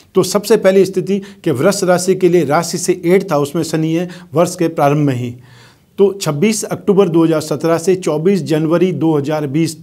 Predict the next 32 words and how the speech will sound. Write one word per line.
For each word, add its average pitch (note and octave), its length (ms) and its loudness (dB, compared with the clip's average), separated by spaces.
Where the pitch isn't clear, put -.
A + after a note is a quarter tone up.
तक G3+ 140 2
आपको E3+ 380 2
शनि E3 260 -2
का D#3+ 120 -2
ढैया B2+ 320 -4
रहेगा। B2+ 500 -2
और F#3+ 100 2
शनि F#3+ 520 0
स्पेशली A3 680 0
पाँवों F#3+ 300 4
पर A3+ 180 0
चोट F#3 280 4
देने D#3+ 260 0
का E3+ 200 0
काम E3 180 0
करता D#3+ 260 -4
है, D#3+ 100 -4
घुटनों C#3+ 360 2
की G#3 100 -2
चोट F3 260 0
देने D#3 240 0
का D#3+ 120 -2
काम D3 240 -4
करता D3 320 -8
है D3+ 260 -6
या E3 200 0
सिर A3+ 260 2
पर A3 180 4
चोट F3+ 260 2
देता D3+ 300 -4
है F#3 100 -2
और G3+ 200 2